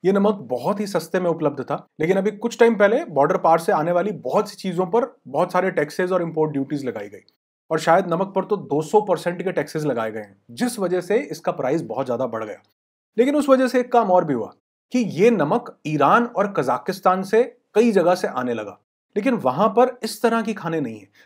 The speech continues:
वहां पर इतने मिनरल्स नहीं है, और जो कजाकिस्तान से नमक आता है उसमें पोटैश यानी बारूद की मात्रा कई बार पच्चीस परसेंट तक भी होती है, जो कि एक आम आदमी को पता नहीं चलता।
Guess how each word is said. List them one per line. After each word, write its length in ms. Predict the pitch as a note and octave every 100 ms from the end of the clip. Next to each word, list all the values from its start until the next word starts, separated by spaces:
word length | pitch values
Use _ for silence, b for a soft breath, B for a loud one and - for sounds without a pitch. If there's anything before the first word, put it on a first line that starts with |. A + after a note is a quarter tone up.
| -
वहां 260 | D3 G#3
पर 140 | A3 B3 -
इतने 260 | F3 G#3+
मिनरल्स 480 | C4 A3 G#3+ G#3 F#3+
नहीं 140 | D#3+ C3+
है, 160 | G#2 b b
और 80 | F3
जो 100 | G3
कजाकिस्तान 680 | A#3+ C3+ C3 C3+ G#3 G#3 G#3
से 100 | G3+
नमक 280 | F#3 F#3 D#3
आता 200 | D3 E3
है 80 |
उसमें 360 | G3+ E3+ G3 G3
पोटैश 600 | - D3+ D#3+ F#3 D#3+ - -
यानी 240 | B2 D#3+
बारूद 580 | E3+ - - - A3 G#3+
की 120 | G#3
मात्रा 320 | E3 A#2 -
कई 180 | E3 C3+
बार 160 | A#2+ E3
पच्चीस 340 | - E3 A#3
परसेंट 400 | - F#3 - D4+
तक 60 | D4+
भी 140 | B3+
होती 220 | A3 C#3
है, 260 | A2+ - _ _ _ _ -
जो 80 | C3
कि 140 | E3
एक 120 | D#3+
आम 140 | A#2+ C#3
आदमी 240 | C3+ C#3
को 80 | D#3
पता 240 | E3+ B2
नहीं 120 | A#2+ A2+
चलता। 360 | G2+ F#2+ -